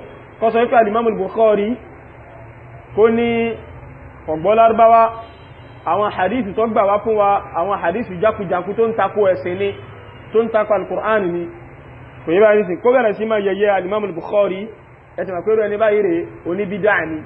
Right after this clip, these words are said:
Imma an yakuna mubtadi'an wa imma an yakuna jahilan. Inú kó jẹ́ aláìmọ̀kan tó bùkátà kí a ṣàlàyé ìmọ̀ fún,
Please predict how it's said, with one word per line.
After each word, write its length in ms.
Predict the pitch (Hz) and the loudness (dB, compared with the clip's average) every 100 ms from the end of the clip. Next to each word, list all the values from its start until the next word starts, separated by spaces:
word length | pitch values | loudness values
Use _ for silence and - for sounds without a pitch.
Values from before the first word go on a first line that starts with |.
| - - - - - - - 214 | -14 -20 -20 -20 -20 -18 -4 -2
Imma 240 | 226 226 214 | 0 0 2
an 120 | 208 | 2
yakuna 460 | 202 190 214 220 208 | 2 2 4 2 2
mubtadi'an 640 | 196 160 233 226 226 233 | -2 0 2 4 4 4
wa 80 | 214 | 2
imma 220 | 214 208 202 | 2 0 -2
an 140 | 190 | 0
yakuna 380 | 190 185 190 180 | -2 0 -2 -2
jahilan. 540 | 147 190 180 147 135 113 - - - - - | 2 2 2 -2 -6 -8 -18 -20 -20 -12 -2
Inú 220 | 226 226 | 2 4
kó 120 | 233 | 4
jẹ́ 120 | 240 247 | 4 4
aláìmọ̀kan 600 | 254 247 214 190 208 202 - - - | 4 4 2 0 0 -2 -4 -6 4
tó 120 | 247 | 4
bùkátà 520 | 240 - 214 220 202 196 | 4 2 2 4 2 0
kí 240 | 220 226 226 | -2 0 2
a 80 | 220 | 2
ṣàlàyé 460 | 226 226 180 190 220 | 4 4 4 4 2
ìmọ̀ 180 | 214 180 - | 2 -4 -2
fún, 220 | 180 214 | -2 -2